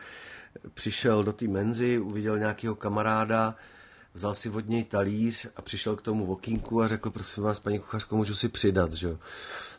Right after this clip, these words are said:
No a Lišák přišel, byly Vánoce, a on přišel a ještě měl, ještě on nosil dlouhý vlasy a měl péřovou bundu a byl zasněženej.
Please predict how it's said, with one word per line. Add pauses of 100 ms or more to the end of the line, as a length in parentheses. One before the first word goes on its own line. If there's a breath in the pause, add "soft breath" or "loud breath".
No
a
Lišák
přišel,
byly
Vánoce, (580 loud breath)
a
on
přišel
a
ještě
měl,
ještě
on
nosil
dlouhý
vlasy (100)
a
měl
péřovou
bundu
a
byl
zasněženej.